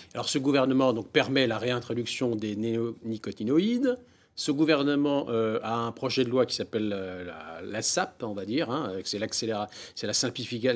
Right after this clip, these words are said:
la simplification de l'action publique, l'accélération. Et le mot accélération est important, hein, dans, dans ce terme-là.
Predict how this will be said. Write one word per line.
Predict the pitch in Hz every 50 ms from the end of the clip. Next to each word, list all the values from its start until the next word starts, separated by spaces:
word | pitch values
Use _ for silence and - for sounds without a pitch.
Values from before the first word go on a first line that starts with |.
| 131 151
la | 127 123 120
simplification | - - 123 110 113 107 - 113 117 107 - - 135
de | 123
l'action | 110 120 127 123 - - - - 151 147
publique, | - - 123 117 110 104 - -
l'accélération. | 135 - - - - - 185 170 151 127 117 110 - - - 98
Et | 95 92
le | 110
mot | 120 127 135 131 127 - - - - -
accélération | - 113 - - 131 120 110 110 104 - - 156
est | 127 -
important, | 127 113 - 120 - 110 - - 117 101 92 107
hein, | 117 - - - - _ -
dans, | 113 107 104
dans | 101 104 107 110
ce | - - 113
terme-là. | 104 - 113 113 117 120 131 151 175 170